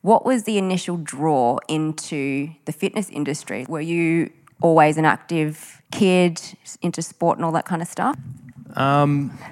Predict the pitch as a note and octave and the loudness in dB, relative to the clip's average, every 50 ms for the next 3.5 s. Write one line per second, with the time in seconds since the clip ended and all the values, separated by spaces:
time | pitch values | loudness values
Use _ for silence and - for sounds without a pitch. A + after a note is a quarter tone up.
0 | - - - - C3 B2 C3 C#3+ E3+ A3 B3+ - - - - - - - D3 D3 | -12 -10 -6 -2 0 0 2 2 2 0 0 -2 -8 -18 -14 -10 -4 -2 0 0
1 | C#3+ - - D3 C#3+ C#3 - D3+ D3+ F#3 G3 B2+ A#2+ A#2+ A#2 A2+ A2 G#2+ A2 A2 | -2 -2 -2 -2 -2 -2 -2 -2 0 0 0 0 0 0 0 0 0 0 0 -2
2 | G#2+ A#2 - - A#2 G#2+ A2 A2+ - - - G#2 G#2 G#2 A2 C#3 - - - - | -2 -4 -4 -4 -2 0 0 -2 -2 -2 -2 -2 -2 -2 -2 -4 -6 -8 -10 -10
3 | - A2+ A2+ A2+ A2+ A2 A2 A2 A2 G#2+ | -6 -2 0 0 0 0 0 -2 -4 -4